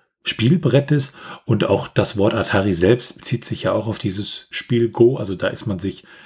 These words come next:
ja treu geblieben. Die Firma Tengen gab's dann einige Jahre und schlussendlich, ähm, am achtundzwanzigsten Juni neunzehnhundertvierundneunzig hörte sie dann auf, als eigenständige Firma zu existieren. Dort wurden sie nämlich von Time Warner gekauft.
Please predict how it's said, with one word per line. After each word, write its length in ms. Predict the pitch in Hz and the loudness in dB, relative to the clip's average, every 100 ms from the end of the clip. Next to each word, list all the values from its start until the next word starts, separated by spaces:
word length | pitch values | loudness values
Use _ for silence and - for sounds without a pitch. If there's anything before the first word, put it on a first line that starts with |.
| - | -4
ja 200 | 92 80 _ - | -4 -4 _ -14
treu 260 | - 87 | 2 2
geblieben. 640 | 82 80 _ 90 80 78 _ _ _ - - | 2 -2 _ -6 -6 -10 _ _ _ -18 -2
Die 220 | 110 110 | 2 2
Firma 320 | - 123 120 | 2 2 2
Tengen 420 | - 120 131 110 | 2 2 4 2
gab's 320 | 95 - - | -2 -4 0
dann 160 | - 185 | 2 2
einige 400 | 151 160 170 175 | 4 4 6 4
Jahre 520 | 165 120 104 160 165 | 2 0 0 0 0
und 280 | 165 131 113 | 0 -2 -4
schlussendlich, 1120 | - 120 - 131 139 175 143 143 139 - - | 2 2 2 2 2 2 2 4 2 -2 -4
ähm, 280 | 123 117 120 | 0 2 0
am 140 | 120 117 | -4 -6
achtundzwanzigsten 720 | - - - 107 117 - 110 | -6 -4 -2 -2 -4 -2 2
Juni 220 | 117 113 | 4 4
neunzehnhundertvierundneunzig 1400 | 104 98 101 95 - - 117 101 87 92 135 135 135 - | 0 -2 -2 -2 -4 -8 0 0 0 0 2 2 -2 0
hörte 220 | 110 107 | 0 0
sie 140 | 95 | 0
dann 160 | 87 95 | 0 0
auf, 220 | 95 139 | -2 2
als 160 | 165 - | 0 2
eigenständige 540 | 160 160 160 147 147 | 2 2 0 0 -2
Firma 440 | - 156 151 175 _ | 2 2 2 -2 _
zu 220 | - 135 | 2 2
existieren. 760 | 135 135 156 - - 165 214 240 - - - - - - | 2 0 -2 -2 2 2 2 -2 -20 -20 -20 -20 -14 0
Dort 420 | 95 113 131 - | 2 4 2 2
wurden 280 | 95 120 104 | 2 2 2
sie 180 | 101 | 2
nämlich 360 | 87 87 98 101 | 0 0 -2 -4
von 280 | - 80 82 | -8 -8 -8
Time 400 | - 98 147 113 | -2 0 0 -2
Warner 320 | 82 82 82 | -4 -4 -4
gekauft. 580 | 80 - - - - | -8 -8 -8 -10 -20